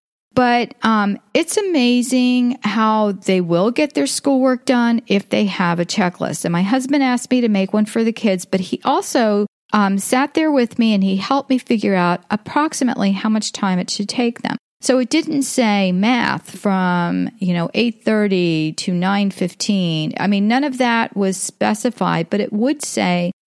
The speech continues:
math forty-five minutes or reading thirty minutes or science an hour and a half or whatever that was. So the kids knew, "This is how much time I have." And so, um, that really helped us,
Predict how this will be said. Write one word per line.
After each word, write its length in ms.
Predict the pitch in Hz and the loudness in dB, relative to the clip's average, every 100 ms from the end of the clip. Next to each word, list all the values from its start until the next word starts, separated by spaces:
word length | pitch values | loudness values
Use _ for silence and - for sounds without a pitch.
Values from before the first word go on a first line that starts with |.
| _ | _
math 340 | 214 202 214 - | 0 2 0 -2
forty-five 640 | 220 202 196 - 180 180 | -2 0 0 0 0 0
minutes 400 | 208 190 - - - | 0 0 -4 -6 -4
or 120 | 170 | -2
reading 480 | 180 208 196 180 180 | 0 0 0 0 -2
thirty 360 | 208 196 196 | -2 0 0
minutes 540 | 170 151 139 - - - | -2 -2 -4 -8 -12 -10
or 380 | - 175 170 170 - _ | -4 0 0 -2 -6 _
science 720 | - 226 226 220 175 165 - | -6 0 0 2 0 -2 -6
an 140 | 165 - | -6 -2
hour 280 | 190 196 | 0 0
and 100 | 190 | 0
a 20 | 180 | -2
half 540 | 175 196 175 165 - | -2 -2 -2 -4 -4
or 160 | - 190 | -2 2
whatever 460 | 208 240 254 240 | 2 2 2 2
that 260 | 202 185 180 | 2 2 2
was. 480 | 185 196 156 - - _ _ | 2 2 2 -2 -8 _ _
So 140 | - 226 | 0 2
the 160 | 240 | 2
kids 480 | - 339 381 359 - | 0 2 2 0 0
knew, 600 | 220 220 247 190 - - - _ - | 2 4 4 2 -2 -4 -8 _ -2
"This 200 | 381 - | 0 0
is 140 | 320 | -2
how 160 | - 233 | 0 2
much 260 | 214 208 | 0 -2
time 300 | - 202 190 | -4 -2 0
I 120 | 185 185 | 2 0
have." 480 | 185 269 - - - _ _ - | 0 0 0 -2 -6 _ _ 0
And 320 | 214 214 214 | 2 2 0
so, 760 | - - 226 220 220 208 202 - | -2 0 2 2 2 2 0 0
um, 420 | 196 185 180 175 - _ _ - | 0 2 2 0 -6 _ _ -4
that 340 | 233 269 - | 0 0 0
really 440 | 196 220 214 202 202 | 0 0 2 2 0
helped 460 | - 214 214 - | 0 0 0 0
us, 260 | 185 180 | 0 0